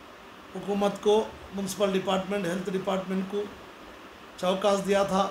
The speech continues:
कि हम लोग सतर्क रहना चाहिए। आने वाले time में ये positive case बढ़ने का अंदेशा है, तो इसको मद्देनज़र रखते हुए हमारी हुकूमत की जानिब से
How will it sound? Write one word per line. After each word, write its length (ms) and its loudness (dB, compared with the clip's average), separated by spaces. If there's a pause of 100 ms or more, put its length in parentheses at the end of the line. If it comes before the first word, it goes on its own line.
(680)
कि 100 -2
हम 240 2
लोग 160 4
सतर्क 360 0
रहना 280 2
चाहिए। 420 2 (840)
आने 240 0
वाले 280 2
time 300 0
में 220 -2 (720)
ये 80 -2
positive 540 0
case 120 4 (120)
बढ़ने 300 0
का 180 2 (360)
अंदेशा 400 4
है, 260 4 (1120)
तो 120 2
इसको 260 0
मद्देनज़र 560 2
रखते 260 2
हुए 200 6 (1120)
हमारी 320 2
हुकूमत 400 2
की 140 0
जानिब 340 2
से 240 4